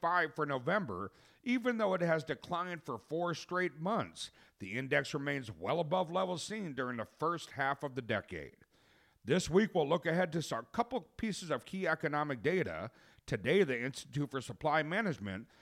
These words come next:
provides its latest monthly index of U S manufacturing activity in November. And on Wednesday, the I S M presents its November non-manufacturing index,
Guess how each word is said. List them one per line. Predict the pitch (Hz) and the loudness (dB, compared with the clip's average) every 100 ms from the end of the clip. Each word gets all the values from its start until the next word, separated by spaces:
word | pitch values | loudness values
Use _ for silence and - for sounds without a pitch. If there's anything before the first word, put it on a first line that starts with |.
| - | -16
provides | - 208 196 214 185 | -2 0 4 2 2
its | 214 175 | -2 -6
latest | 131 180 269 214 | -4 -2 0 -2
monthly | 175 190 196 196 | -2 -4 -4 -6
index | 160 190 180 120 113 | -6 -6 0 0 0
of | 120 85 | -4 -4
U | 95 131 | 0 0
S | 127 | 0
manufacturing | 131 139 156 139 185 190 - 139 117 127 - | -2 -4 -4 -2 2 0 0 -2 -2 -4 -4
activity | 117 - 123 110 117 | -4 -2 -4 -2 -2
in | 113 | 0
November. | 110 104 117 117 82 64 - _ - - - | -2 -2 -2 -2 -4 -12 -16 _ -20 -18 -6
And | 143 | 0
on | 139 139 | 0 0
Wednesday, | 151 269 240 156 120 | -2 0 0 0 0
the | 107 107 | 0 0
I | 107 120 | 2 2
S | 113 | 0
M | 135 113 | -2 -2
presents | 123 110 131 143 | -4 -2 -2 -4
its | 120 | -6
November | 120 101 87 147 151 160 156 - _ 131 | -6 -6 -2 -2 2 2 0 -6 _ -6
non-manufacturing | 151 190 277 233 160 120 110 117 107 104 113 101 | 0 0 0 0 0 -2 -4 -2 -2 -2 -4 -4
index, | 104 101 98 107 - | -6 -4 -2 -4 -6